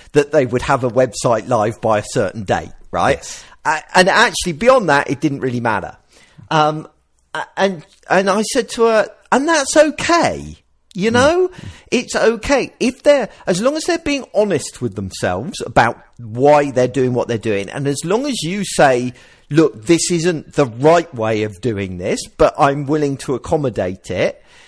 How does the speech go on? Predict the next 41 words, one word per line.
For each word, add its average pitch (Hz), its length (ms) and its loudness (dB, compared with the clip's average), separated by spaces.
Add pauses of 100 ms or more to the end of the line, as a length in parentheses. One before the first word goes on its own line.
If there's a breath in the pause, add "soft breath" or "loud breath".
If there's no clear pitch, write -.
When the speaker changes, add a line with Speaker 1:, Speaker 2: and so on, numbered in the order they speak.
(300 soft breath)
Speaker 1:
that's 185 380 0
okay. 208 800 -2 (320 soft breath)
You 180 160 -4
know, 151 300 0
and, 175 340 -4 (120)
and 170 200 -2 (200)
sure 277 220 2
enough, 120 280 0 (300)
that - 100 -2
was 123 120 -12
pretty 165 260 -2
much 151 220 -2 (200)
what 127 360 0
they 156 120 2
wanted. 196 400 0
And 117 160 -2
they've, 156 140 0 (160)
they've 156 200 2 (140)
turned 208 300 2
around 139 220 0
to 135 100 -6
her 123 120 0
and 120 140 -6
said, 123 340 -2
"Well, 156 120 -6
look, 170 220 2 (220 loud breath)
okay, 190 420 2
I 147 200 2 (200)
totally 202 300 0
accept 156 300 -4
what 135 100 -6
you're 123 100 -6
saying, 123 320 -4
but - 200 -2 (220 soft breath)
let's 220 240 2
do 190 160 -2
the 165 100 0
quick - 320 -4
and 160 100 2
nasty 123 460 -2
version, 113 580 -4